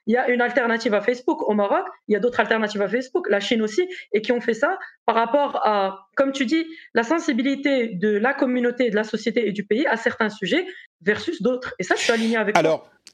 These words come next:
Speaker 2: euh, eh ben, écoute, dans ce cas, je vais te donner un autre exemple. On est en train de partir sur des questions théoriques sur les réseaux sociaux, mais c'est intéressant. Je vais te donner un autre exemple. Tu te
Speaker 1: Pratique
Speaker 2: souviens
Speaker 1: aussi.
Speaker 2: peut-être
Speaker 1: Pratique aussi, s'il te plaît.
Speaker 2: <laughs> Tu,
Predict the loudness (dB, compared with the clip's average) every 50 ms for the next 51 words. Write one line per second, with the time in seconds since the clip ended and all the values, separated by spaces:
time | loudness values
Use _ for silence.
0 | _ _ _ 4 4 6 4 4 4 4 2 2 2 0 0 0 -2 2 4 4
1 | 4 4 2 4 4 4 4 2 2 2 2 2 4 2 2 4 4 2 2 2
2 | 2 2 0 0 2 0 2 2 2 2 2 2 2 2 2 0 4 2 2 4
3 | 4 0 0 0 0 0 0 0 2 0 2 2 2 2 2 0 2 2 0 0
4 | 2 2 2 4 4 2 2 0 2 2 2 2 4 4 2 2 2 2 2 2
5 | 2 2 2 2 2 2 2 0 2 2 2 2 4 2 2 2 2 2 0 -2
6 | -2 -4 -6 -6 -6 0 0 0 2 2 2 2 0 2 2 0 0 0 0 2
7 | 2 2 2 2 0 2 0 0 2 2 0 2 2 0 0 2 2 0 0 2
8 | 2 0 0 0 -4 -6 -2 -2 -4 -2 -2 -6 -2 0 2 2 4 2 2 2
9 | 2 2 2 2 0 -2 -2 -2 -6 -10 -12 _ _ -2 0 0 0 0